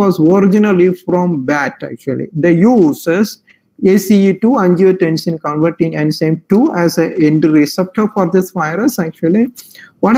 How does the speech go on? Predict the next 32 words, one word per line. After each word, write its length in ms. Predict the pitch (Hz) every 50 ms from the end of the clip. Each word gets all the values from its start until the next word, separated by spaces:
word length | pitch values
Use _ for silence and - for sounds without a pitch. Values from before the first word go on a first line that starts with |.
| 269
happened, 280 | 269 269 330 330 359 285
this 140 | 254 220 -
virus, 520 | 196 180 175 185 208 202 170 151 165 -
they 280 | - 147 135 165 160 147 131 120 151
jumped 360 | 180 185 233 320 311 - - 208 - _
from 220 | - 180 170 160 156
s-, 180 | 151 - - 185 156 127 123
bat 340 | 165 180 208 220 220 - - _ _
to 100 | 185 170
civet 460 | 180 - - 151 139 175 - - -
cat 460 | - 165 139 - 185 247 240 - - _ _ _ _ _ _ _
by 120 | - 170 175 165 165
adopting 460 | 160 151 175 202 - - 247 233 226
their 200 | 185 208 190 185 185 -
spy-, 260 | - 170 165 165 160
genetic 420 | 143 147 160 165 165 156 202 170 -
material 340 | 165 127 151 165 190 214
by 140 | 190 160 160
basically 440 | 156 147 156 156 - 165 - 160 156
in 80 | 156 143
the 60 | 156 - -
spike 280 | - 160 156 165 160
protein. 500 | - 165 156 151 147 - 170 208 247 294 - _ - - _ _ _ -
So 140 | - 196 185
j-, 260 | 170 151 180 180 175 - -
to, 60 | 202 - 196
to, 140 | 208 190 - -
to 100 | 214 196 160 147
this, 200 | 220 220 220 - 196
uh, 380 | 185 170 165 170 165 160 170
civet 400 | 170 - - 214 208 226 - -
cat 160 | - 180 160